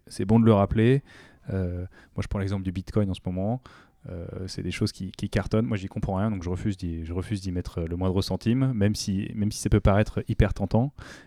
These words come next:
Mais, euh, ça, ça me demanderait trop de, trop de due deal et trop de temps à passer pour comprendre vraiment comment ça marche et quels sont les enjeux derrière. Et, euh, et j'ai quand même l'impression que c'est un petit peu spéculatif en ce moment. Donc, euh,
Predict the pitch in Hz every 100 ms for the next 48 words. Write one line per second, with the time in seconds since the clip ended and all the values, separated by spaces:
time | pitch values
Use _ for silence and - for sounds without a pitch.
0 | - 95 92 87 90 95 90 85 87 98
1 | 98 95 92 98 - 113 92 90 98 -
2 | - 113 110 104 110 110 - 113 110 -
3 | 120 110 104 92 113 95 - 95 - 92
4 | 82 87 95 - 85 - 85 90 - -
5 | 95 - 90 104 92 92 90 87 82 95
6 | - - - - _ _ - 95 87 87
7 | 85 85 90 104 - 113 104 98 - 95
8 | 87 - - 95 95 90 - 95 95 -
9 | 87 - - 92 92 80 82 92 -